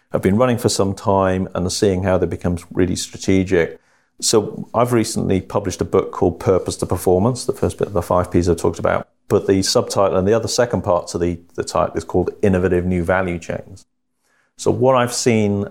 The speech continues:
and, and what I believe now over the last couple of years and how it's evolving is that corporates are in a position to connect different technologies and different startups to create a new business model.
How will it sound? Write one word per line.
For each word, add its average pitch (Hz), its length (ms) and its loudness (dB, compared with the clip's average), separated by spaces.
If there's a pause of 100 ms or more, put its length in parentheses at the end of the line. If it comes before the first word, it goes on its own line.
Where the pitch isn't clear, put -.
and, 95 200 2
and 101 140 0
what 98 120 4
I 107 140 2
believe 90 380 0
now 90 260 0
over 87 220 0
the 87 100 0
last 87 400 -4 (140)
couple - 260 -2
of 80 100 0
years 90 360 2
and 87 140 0
how 90 180 2
it's 87 160 0
evolving 87 640 0
is 85 300 -2
that 87 260 2 (560)
corporates 135 540 0
are 107 100 2
in 107 80 0
a 98 40 -2
position 95 680 -2
to - 160 -10
connect - 760 -2 (160)
different 120 300 0
technologies 90 600 0
and 90 120 0
different 90 280 0
startups - 600 0
to - 100 -6
create 85 320 0
a 80 140 -2
new 85 180 0
business 82 400 -4
model. - 400 -4